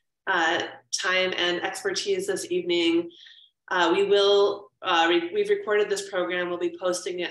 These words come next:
on our YouTube channel. You can, uh, rewatch parts of it or share it with anyone you think might be interested. And we hope you can, uh, circle back for our February program. We're gonna be heading back down to the cities,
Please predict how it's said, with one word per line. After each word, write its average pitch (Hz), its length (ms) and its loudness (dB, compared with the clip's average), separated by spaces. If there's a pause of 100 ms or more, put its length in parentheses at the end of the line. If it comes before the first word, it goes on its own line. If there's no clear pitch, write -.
on 165 120 -2
our 160 80 -2
YouTube 214 380 -2
channel. 208 560 -2 (360)
You 196 160 -8
can, 185 420 -2
uh, 170 320 -2
rewatch 185 380 0 (100)
parts 196 280 -2
of 190 120 -2
it 185 180 2
or 175 100 0
share 180 320 -4
it 185 100 -4
with 175 120 -10
anyone 175 680 -2 (100)
you 185 160 -12
think 185 180 -4
might 175 200 -2
be 175 120 0
interested. 294 680 0 (600)
And 202 280 4
we 202 140 2
hope 202 260 -2
you 240 120 -4
can, 233 480 0 (540)
uh, 214 460 4 (480)
circle 247 380 0
back 226 260 0
for 233 180 -6
our 226 120 2
February 214 600 -2
program. 185 560 -2
We're 185 140 -6
gonna 202 240 -4
be 196 380 -4
heading 208 300 0
back 202 360 0
down 196 440 0
to - 100 -8
the 196 120 -6
cities, 269 720 -4